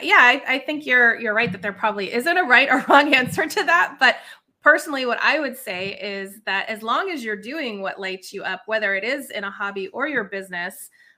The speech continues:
right? As long as you're doing something that fuels your soul every day, that's where you wanna be, you know, spending a lot of your time, <laughs> if not most of your time. And the cool thing is so many of us, especially probably the people listening and in this community,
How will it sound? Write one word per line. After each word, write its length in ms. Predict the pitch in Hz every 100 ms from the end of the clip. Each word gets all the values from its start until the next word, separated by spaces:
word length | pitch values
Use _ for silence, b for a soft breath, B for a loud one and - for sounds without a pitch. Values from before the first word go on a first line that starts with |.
| b
right? 220 | 202 226
As 160 | 226 247
long 240 | 269 359
as 120 | 277
you're 120 | 214
doing 300 | 196 226 202
something 500 | 208 - 269 302 233 190
that 160 | -
fuels 340 | - 202 196 196
your 100 | 190
soul 520 | - 220 247 185 180
every 320 | 220 214 190 185
day, 520 | 233 220 180 175 175 b b b
that's 420 | 202 220 240 233
where 140 | 233 208
you 160 | 202
wanna 240 | 196 190 185
be, 460 | 185 180 175 170 -
you 140 | 202
know, 320 | 175 175 185 202 _ _ _ -
spending 380 | - 285 269
a 60 | 208
lot 240 | 202 190
of 100 | 196
your 100 | 196
time, 320 | 190 202 180 262
<laughs> 0 |
if 120 | 240
not 180 | 320 269
most 280 | 269 - 370
of 100 | 320
your 180 | 330 294
time. 420 | 339 247 214 196
And 280 | 220 220 220 B B B
the 80 | 247
cool 240 | 285 349
thing 220 | 427 269 226
is 180 | 226
so 120 | 247 220
many 280 | 214 294
of 100 | 220
us, 160 | 180 196
especially 460 | 208 - 226 220 208
probably 340 | 214 202 190
the 80 | 196
people 300 | 208 190 190
listening 380 | 214 - 202 185
and 80 |
in 60 | 180
this 200 | 233 -
community, 640 | - 247 196 190 185 180